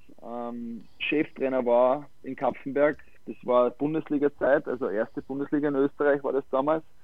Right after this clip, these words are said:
der hat einen Tormann braucht und ja, der, der Tormann-Trainer hat dann gesagt, ich soll runtergehen.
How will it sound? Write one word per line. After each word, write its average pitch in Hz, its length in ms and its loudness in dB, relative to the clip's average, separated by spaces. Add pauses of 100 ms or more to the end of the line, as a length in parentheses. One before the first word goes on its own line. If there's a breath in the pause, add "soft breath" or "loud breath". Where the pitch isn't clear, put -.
(520 soft breath)
der 123 100 6
hat 135 120 10
einen 131 140 2
Tormann 139 360 4
braucht 147 460 6
und 127 420 -8 (300)
ja, 117 200 2
der, 110 500 2 (640)
der 117 120 -4
Tormann-Trainer 143 500 6
hat 139 120 2
dann 139 80 -2
gesagt, - 360 0 (100)
ich 135 160 0
soll 139 140 0
runtergehen. 170 800 0